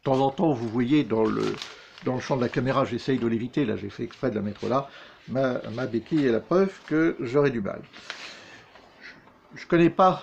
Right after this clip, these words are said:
le milieu de la musculation, certes, mais en revanche je connais le droit. Hein, c'est pour ça que, bah, le but de ma chaîne, c'est d'essayer de vulgariser auprès du grand public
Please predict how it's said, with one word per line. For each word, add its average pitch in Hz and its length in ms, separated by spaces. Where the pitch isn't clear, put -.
le 135 60
milieu 139 220
de 156 60
la 135 80
musculation, 127 640
certes, 165 340
mais 131 80
en 117 60
revanche 127 280
je 180 80
connais 151 280
le 139 80
droit. 127 340
Hein, 131 160
c'est 120 160
pour - 200
ça 233 320
que, 170 200
bah, 135 200
le 127 160
but 165 280
de 123 120
ma 120 140
chaîne, 151 500
c'est 170 160
d'essayer 151 640
de 170 400
vulgariser 131 640
auprès 165 280
du 151 100
grand 143 160
public 127 400